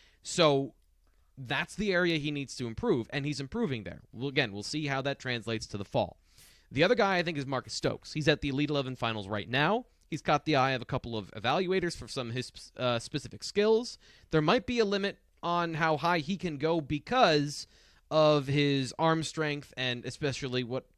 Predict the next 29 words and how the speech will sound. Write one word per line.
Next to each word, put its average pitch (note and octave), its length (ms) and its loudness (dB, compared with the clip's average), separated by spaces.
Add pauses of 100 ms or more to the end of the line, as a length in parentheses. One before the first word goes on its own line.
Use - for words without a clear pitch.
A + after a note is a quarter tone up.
(120)
Charles B2+ 260 0
Powers A#2+ 260 0
told A2+ 180 -6
me C#3+ 120 -4
about A#2+ 180 -2
the A#2+ 60 -10
way A#2+ 120 -2
he A#2 140 -6
ranks A#2 380 -2
players C#3+ 420 0
is A2 220 -2 (280)
it C#3 120 0
is C3 100 0
very B2 220 4
much C#3 140 2
about C#3 180 4
measurables C3 500 0
because A2 220 -6
that's B2 180 -6
the A#2+ 60 -10
way B2 140 0
it A#2+ 80 -4
is C3 280 -4
in B2+ 140 -10
the C3 100 -4
N B2 80 -4
F A#2+ 80 -6
L B2+ 80 -2
draft. A#2+ 460 -2